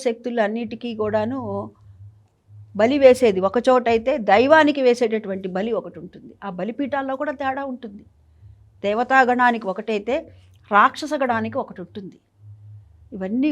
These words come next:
కూడా మనకి శాస్త్రం ఏది చెప్పిందో అది తెలుసుకోవాలి. అంతేగాని ఇవాళ నేను కట్టాను, నా దేవాలయము, నా ఇష్టం వచ్చినట్లు చేస్తాను అంటే మటుకు ప్రజలు ఎవరు కూడా ఊరుకోకూడదండి. చాలా బాధాకరంగా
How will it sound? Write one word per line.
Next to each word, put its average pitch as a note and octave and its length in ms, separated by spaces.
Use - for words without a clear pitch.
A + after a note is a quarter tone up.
కూడా G#3+ 200
మనకి G#3+ 200
శాస్త్రం G#3+ 500
ఏది G#3+ 220
చెప్పిందో G3+ 400
అది G#3 120
తెలుసుకోవాలి. G3 600
అంతేగాని A#3+ 560
ఇవాళ B3+ 240
నేను C4 280
కట్టాను, B3 480
నా G#3+ 80
దేవాలయము, B3+ 600
నా G#3+ 60
ఇష్టం A#3+ 280
వచ్చినట్లు A3+ 480
చేస్తాను G3+ 640
అంటే F#3 340
మటుకు G#3+ 300
ప్రజలు A3 360
ఎవరు G#3+ 160
కూడా G#3 160
ఊరుకోకూడదండి. - 880
చాలా G#3 240
బాధాకరంగా C4+ 760